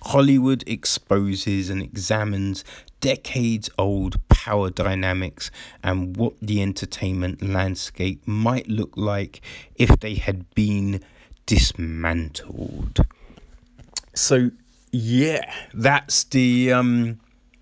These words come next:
that's the premise. And, you know, it's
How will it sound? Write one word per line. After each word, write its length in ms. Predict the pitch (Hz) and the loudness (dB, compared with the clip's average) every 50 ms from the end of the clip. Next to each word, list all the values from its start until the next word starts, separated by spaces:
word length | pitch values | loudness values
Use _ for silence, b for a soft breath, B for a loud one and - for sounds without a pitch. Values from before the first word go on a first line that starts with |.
| _ B B B B B B B B | _ B B B B B B B B
that's 200 | - 202 202 - | 2 2 2 2
the 60 | 208 | -2
premise. 520 | - - - 135 101 85 - - - - - - | -2 0 2 2 2 0 -2 -8 -12 -12 -4 0
And, 400 | - 190 190 190 196 185 170 - - | 2 4 4 4 2 -2 -6 -8 -4
you 180 | - 214 233 | 0 2 4
know, 200 | 208 156 135 113 - - - - _ _ _ _ _ _ _ _ _ _ _ _ _ _ _ - | 4 4 4 2 -2 -10 -20 -20 _ _ _ _ _ _ _ _ _ _ _ _ _ _ _ 2
it's 300 | 160 185 147 - - | 2 2 2 0 -8